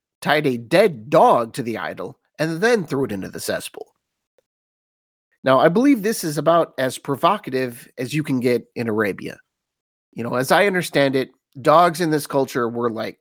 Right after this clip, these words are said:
cockroaches in our culture. Might still be. So now the idol was suffering a double whammy of shame, laying face down in a pile of, you know,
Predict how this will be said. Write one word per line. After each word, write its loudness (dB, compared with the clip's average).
cockroaches -6
in 0
our 2
culture. -8
Might 2
still 2
be. -4
So 0
now 2
the -2
idol -2
was -8
suffering -4
a -10
double 0
whammy 0
of -12
shame, -8
laying -2
face 0
down 2
in 2
a -4
pile 0
of, -8
you 0
know, -4